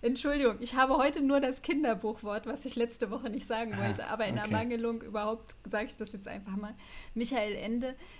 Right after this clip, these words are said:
Speaker 1: der genial alkoholische Wunschpunsch.
Speaker 2: Ah.
Speaker 1: Das ist völlig sinnfrei.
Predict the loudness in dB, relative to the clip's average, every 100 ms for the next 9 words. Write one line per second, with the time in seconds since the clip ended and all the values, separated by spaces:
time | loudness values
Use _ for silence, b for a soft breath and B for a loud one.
0 | B -2 0 0 0 2 0 -2 -6 -4
1 | -4 -4 -4 -4 -4 -6 -6 -8 -12 -10
2 | -10 -10 -14 -14 -18 -20 -18 -18 -18 -20
3 | -20 -20 -18 -14 -14 -16 -20 -20 -18 -16
4 | -16 -18 -8 6 6 6 -2 0 2 2
5 | 2 4 4 4 2 4